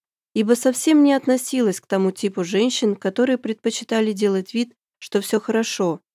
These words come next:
Они боялись, что их бросят, словно были пакетом мусора, который мужчина мог отправить в урну. Я опасалась, что стану тратить время на того, кто этого совсем не заслуживает.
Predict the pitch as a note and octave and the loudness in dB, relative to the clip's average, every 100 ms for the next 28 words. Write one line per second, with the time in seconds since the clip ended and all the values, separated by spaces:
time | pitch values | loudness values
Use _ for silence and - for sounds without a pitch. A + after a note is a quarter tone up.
0 | _ _ _ _ _ - G3 B3+ B3+ C4 | _ _ _ _ _ -4 0 2 4 4
1 | D4 C#4+ C4 - B3+ B3 - A3 A3 F3 | 4 2 -2 -4 -4 -4 -4 2 2 2
2 | - D3+ _ _ _ _ _ - G#3+ A#3 | -4 -12 _ _ _ _ _ -2 2 4
3 | A#3+ A#3+ - G3 C4 C4+ B3+ A#3+ B3 B3 | 4 2 0 -2 0 2 0 0 0 0
4 | A#3+ A#3+ A#3+ - F3+ D#3+ - F3 F#3 F3 | 0 0 0 -2 -6 -4 -6 -4 -2 0
5 | F3+ - A#3+ A#3+ A3 G#3+ F#3+ - G3 G3 | -2 -2 0 2 2 0 -6 -2 0 -2
6 | G3 G3 F#3+ F3 D#3+ E3 _ _ _ _ | -4 -4 -4 -2 -6 -8 _ _ _ _
7 | _ - A3 C#4 C#4 C4 - C4 B3 - | _ -2 2 2 2 -2 0 2 0 -4
8 | _ - - G#3 F#3+ - C#4+ C4+ C4 B3 | _ -18 -6 -6 -4 0 2 2 2 0
9 | B3 G#3+ - A#3+ A3+ A3+ A3 A3 A3 A3+ | 0 -4 -2 0 2 2 0 0 -2 -4
10 | - G#3+ A3+ A#3 A3+ - G3 - G#3 G#3 | 0 0 2 0 -4 -4 -6 -2 0 0
11 | G3+ G#3 - G#3+ F#3+ E3 D3+ D3+ D3 | -2 -6 -4 -2 -2 -4 -6 -8 -10